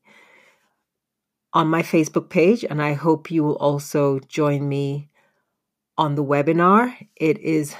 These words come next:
my intention to provide this information absolutely free of charge, with no obligation on your part, but with a goal to create a community,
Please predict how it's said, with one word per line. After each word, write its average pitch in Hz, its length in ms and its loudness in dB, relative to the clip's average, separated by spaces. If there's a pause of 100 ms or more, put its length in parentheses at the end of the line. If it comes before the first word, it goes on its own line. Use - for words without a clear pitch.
(120)
my 151 260 0
intention 151 760 -4
to 160 200 -4
provide 180 500 4
this 180 180 2
information 143 1040 -4 (1000)
absolutely 202 580 6
free 170 240 0
of 147 100 -2
charge, 139 500 -2
with 147 100 -4
no 170 260 4
obligation 160 600 0
on 147 100 -2
your 139 180 0
part, 131 540 -4 (1300)
but 143 520 -4 (100)
with 170 280 2
a 170 40 2
goal 165 260 4
to 151 100 -10
create 147 300 -2
a 131 60 -10
community, 131 680 -12